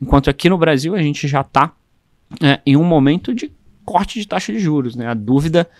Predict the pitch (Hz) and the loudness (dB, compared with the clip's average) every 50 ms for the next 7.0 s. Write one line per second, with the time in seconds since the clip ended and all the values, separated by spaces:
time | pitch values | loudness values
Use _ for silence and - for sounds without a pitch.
0 | _ _ _ _ _ - - 117 120 120 120 127 131 139 139 131 135 143 - - | _ _ _ _ _ -8 -6 -4 -2 0 2 2 4 6 6 6 6 6 6 4
1 | 156 - - 131 123 123 135 151 170 175 170 156 156 151 143 139 135 135 156 190 | 2 2 4 6 8 8 8 8 8 4 2 2 0 0 0 0 -2 -2 -2 -4
2 | 196 - - - - 247 202 180 175 143 151 170 160 170 165 - - - 139 135 | -6 -8 -10 -8 -6 -6 -4 0 0 2 2 2 -2 -4 -6 -10 -6 0 0 0
3 | 120 117 - - - 120 117 120 123 123 117 110 107 113 113 107 _ - - - | 0 0 -8 -10 -8 -6 -6 -6 -6 -6 -6 -6 -6 -6 -8 -8 _ -8 2 2
4 | 131 151 175 190 165 160 - - - 151 156 165 - - 156 160 - 160 147 139 | 2 2 4 2 0 0 -2 -4 -4 -4 -4 -4 -4 -4 -6 -6 -4 -4 -4 -2
5 | 139 151 156 170 - - 147 131 123 117 - - 120 - - 143 143 143 _ _ | -2 -2 -4 -4 -4 -2 -2 -2 -2 -2 -6 -14 -12 -6 -2 -2 -2 -4 _ _
6 | _ - - - - - _ _ - 127 135 135 - - 156 156 160 160 151 139 | _ -20 -20 -20 -20 -20 _ _ -2 -2 -2 0 2 2 2 4 6 6 6 4